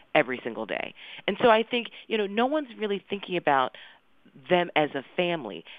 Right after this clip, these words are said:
They're constantly separating them. And, and as Asha said, buying into this kind of prison narrative that, like, the dad's a ne'er-do-well,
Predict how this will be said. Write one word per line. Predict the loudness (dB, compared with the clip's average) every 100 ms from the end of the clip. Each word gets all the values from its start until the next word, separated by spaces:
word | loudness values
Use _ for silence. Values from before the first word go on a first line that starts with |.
| -20 0
They're | 0 2 -4 -4
constantly | -2 -4 -4 -4 -2 -2 -6 -4 2
separating | 2 2 0 0 -2
them. | -2 -2 -4 -4 2
And, | 2 4
and | 2 2 -4 _ _ _ _ -20 0
as | 2 4
Asha | 4 2 0
said, | -4 -6 2
buying | 4 4 2 -2
into | -4
this | -4 -6 -4
kind | -4
of | -6
prison | -2 0 0 -2
narrative | 0 0 0 0 0 -2 -10 0
that, | 2
like, | 2 0
the | -4
dad's | 2 4 4 4
a | 0
ne'er-do-well, | 2 2 0 -2 -2 0 -2